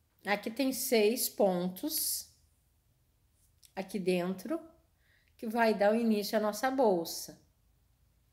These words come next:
Mas, aqui, ó,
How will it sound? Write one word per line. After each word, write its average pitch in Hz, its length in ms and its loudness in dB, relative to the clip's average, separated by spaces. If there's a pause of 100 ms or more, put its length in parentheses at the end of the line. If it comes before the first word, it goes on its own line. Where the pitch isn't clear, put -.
(920)
Mas, 226 920 4 (160)
aqui, 220 640 2
ó, 175 220 2